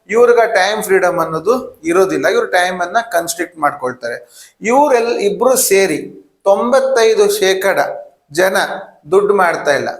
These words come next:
ಇವ್ರು ಏನ್ ಮಾಡ್ತಾ ಇದ್ದಾರೆ? ಇವ್ರು ಬರೀ ದುಡ್ಡನ್ನ ಮಾಡೋ ಪ್ರಯತ್ನದಲ್ಲಿದ್ದಾರೆ, ಆದ್ರೆ ದುಡ್ಡು ಆಗ್ತಾ ಇಲ್ಲ.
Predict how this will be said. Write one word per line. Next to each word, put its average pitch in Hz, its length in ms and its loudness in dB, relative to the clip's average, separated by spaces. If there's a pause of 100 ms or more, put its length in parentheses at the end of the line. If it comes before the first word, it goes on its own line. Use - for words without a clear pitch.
ಇವ್ರು 190 220 2
ಏನ್ 196 160 2
ಮಾಡ್ತಾ 180 280 0
ಇದ್ದಾರೆ? 175 580 2 (200)
ಇವ್ರು 175 220 2
ಬರೀ 196 680 0
ದುಡ್ಡನ್ನ 202 420 0
ಮಾಡೋ 180 400 2
ಪ್ರಯತ್ನದಲ್ಲಿದ್ದಾರೆ, 190 1400 0 (600)
ಆದ್ರೆ 196 260 -2
ದುಡ್ಡು 190 200 0
ಆಗ್ತಾ 165 320 0
ಇಲ್ಲ. 151 180 -2